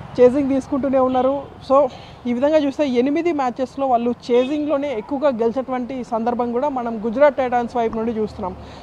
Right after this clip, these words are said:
So, ఈ రోజు కూడా మొత్తం ఇప్పటి వరకు, ఆ, అహ్మదాబాద్కి సంబంధించినటువంటి ఈ స్టేడియంలో ఈ పిచ్లో కూడా ఇప్పటివరకు match జరగలేదు. గత match, గత semifinal అటు రాజస్థాన్ రాయల్స్కి, ఆర్సీబీకి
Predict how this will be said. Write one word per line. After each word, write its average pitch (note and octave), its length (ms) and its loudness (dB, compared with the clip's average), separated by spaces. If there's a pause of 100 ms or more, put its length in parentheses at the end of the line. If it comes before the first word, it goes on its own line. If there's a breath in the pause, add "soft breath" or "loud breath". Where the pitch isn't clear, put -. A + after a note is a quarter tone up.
(100 loud breath)
So, D4+ 60 6
ఈ B3+ 320 6
రోజు D#4+ 280 8
కూడా D4 360 2 (340 loud breath)
మొత్తం B3 420 2
ఇప్పటి C4 280 2
వరకు, D#4+ 580 4
ఆ, A#3 60 6
అహ్మదాబాద్కి C4+ 960 4
సంబంధించినటువంటి C4 680 0
ఈ C#4 40 2
స్టేడియంలో C#4 640 4 (300 loud breath)
ఈ D#4 140 8
పిచ్లో D4+ 440 4
కూడా C#4 260 2
ఇప్పటివరకు B3 460 2
match A#3+ 360 -2
జరగలేదు. B3+ 680 0 (180)
గత A#3 120 2
match, C4 400 0
గత G#3+ 360 -2
semifinal B3+ 540 -4
అటు G3+ 180 -2
రాజస్థాన్ A#3+ 520 0
రాయల్స్కి, C4 460 0
ఆర్సీబీకి A#3+ 800 0